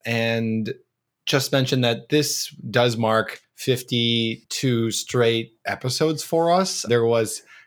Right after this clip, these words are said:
technically one episode that was like, I'm anxious about missing an episode that had an asterisk on it, in which we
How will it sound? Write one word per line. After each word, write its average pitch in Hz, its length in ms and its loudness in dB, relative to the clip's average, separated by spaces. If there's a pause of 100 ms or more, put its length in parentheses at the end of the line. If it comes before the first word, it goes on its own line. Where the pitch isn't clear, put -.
(100)
technically 220 560 2
one 131 280 0
episode 151 500 0
that 139 140 4
was 123 120 -2
like, 123 240 0
I'm 123 220 2
anxious 120 300 -2
about 117 280 0
missing 110 320 -2
an 135 80 2
episode 135 440 0
that 120 100 4
had 120 100 4
an 110 160 -4
asterisk 123 640 -2
on 143 160 0
it, 143 240 0
in 120 140 -4
which 120 220 -2
we 117 140 0